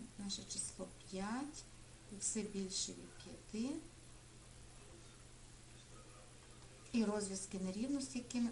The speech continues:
отримали, це є числа більші від тринадцяти. Тому бачимо, що відповідь наша — це буде проміжок, проміжок від тринадцяти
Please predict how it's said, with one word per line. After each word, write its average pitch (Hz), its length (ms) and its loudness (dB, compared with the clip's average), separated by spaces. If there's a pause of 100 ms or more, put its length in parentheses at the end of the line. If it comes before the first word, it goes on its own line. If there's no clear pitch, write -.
отримали, 220 580 4 (580)
це - 140 -2
є 190 140 2
числа 233 460 2 (120)
більші 214 380 4
від 190 180 0 (560)
тринадцяти. - 760 -4 (920)
Тому 311 240 4 (100)
бачимо, 214 560 2
що 202 440 -2 (340)
відповідь 262 560 2
наша — 277 420 4
це 202 120 0
буде 202 280 0
проміжок, 254 800 2 (1120)
проміжок 190 500 2 (120)
від 202 260 2 (800)
тринадцяти 196 880 2